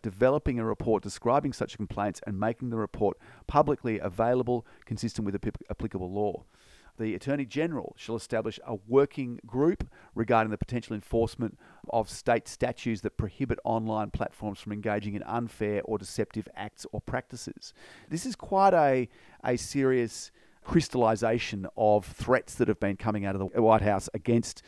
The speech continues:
social media platforms that dare to contradict the president for some time now, for years. But it's now crystallising down into this document. The document itself is actually quite vaguely worded, and, uh,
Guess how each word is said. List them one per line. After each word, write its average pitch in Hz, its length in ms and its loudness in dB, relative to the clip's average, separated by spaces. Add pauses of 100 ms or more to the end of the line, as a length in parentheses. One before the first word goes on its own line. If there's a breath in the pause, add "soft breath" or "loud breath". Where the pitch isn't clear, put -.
(280 soft breath)
social 117 320 2
media 107 280 -2
platforms 104 580 -4
that 101 260 -8
dare 117 320 2
to - 180 -8
contradict 101 500 -6
the - 80 -12
president 101 380 -2
for - 100 -12
some 104 280 0
time 113 300 -2
now, 175 200 -4
for - 240 -8
years. 127 560 0 (460 soft breath)
But 107 140 -2
it's - 200 -8
now 123 180 2
crystallising 101 640 -4
down 101 240 -2
into 98 160 -10
this 95 160 -14
document. 113 440 0 (400 loud breath)
The 120 60 -6
document 165 380 8
itself 113 280 4
is - 140 -10
actually 120 360 0
quite - 400 0 (420 soft breath)
vaguely 110 640 4
worded, 117 640 8 (100)
and, 107 400 0
uh, 104 240 2